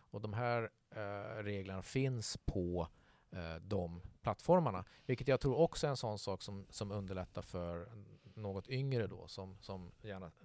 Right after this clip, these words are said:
och de funkar på telefoner och paddor och alla såna saker. Det, det är ett sätt att få det att kännas fräscht och, eh, hjälper även spelledaren, tänker jag.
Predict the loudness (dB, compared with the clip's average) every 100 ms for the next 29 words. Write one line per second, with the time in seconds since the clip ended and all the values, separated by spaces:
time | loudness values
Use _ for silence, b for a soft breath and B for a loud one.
0 | -20 -12 -8 -6 -6 -8 -10 -10 -8 -8
1 | -8 -8 -8 -10 -6 -4 -4 -8 -8 -12
2 | -12 -12 -14 -16 -16 -16 -14 -12 -4 -2
3 | -2 -4 -2 -4 -2 -6 -6 -10 -14 B
4 | B B -4 -2 -4 -6 -6 -6 -8 -8
5 | -12 -8 -8 -10 -14 -16 -10 -4 0 0
6 | 0 -2 0 -2 -6 -10 -8 -6 -4 -4
7 | -6 -8 -16 -18 -16 -18 -16 -16